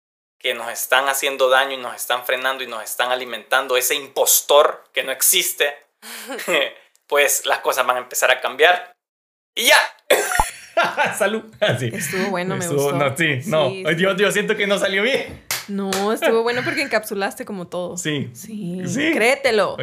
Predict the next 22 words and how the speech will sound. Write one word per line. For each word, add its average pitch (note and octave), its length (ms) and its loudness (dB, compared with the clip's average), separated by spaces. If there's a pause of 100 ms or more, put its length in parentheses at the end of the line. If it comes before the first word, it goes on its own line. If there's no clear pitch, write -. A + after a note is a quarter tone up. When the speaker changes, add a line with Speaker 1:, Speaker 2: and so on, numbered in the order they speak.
Speaker 1:
Sí. G3 180 0 (460)
Speaker 2:
Empieza G3 440 -2
Speaker 1:
Me- E3+ 180 2
Speaker 2:
hoy. G3 420 0
Speaker 1:
No, D#3 260 2
es E3+ 80 2
que F3 120 -2
qué D#3 140 -6
horror, D3 420 0
de C3+ 100 2
verdad. A#2+ 520 -2
O - 60 -4
sea, F3 260 2
ahorita D3+ 380 2
yo F#3 140 0
me F#3 80 0
he F3+ 80 -8
quedado E3+ 360 2
con D#3 140 -8
una D#3 180 -2
onda E3+ 260 -2
de C3 340 -2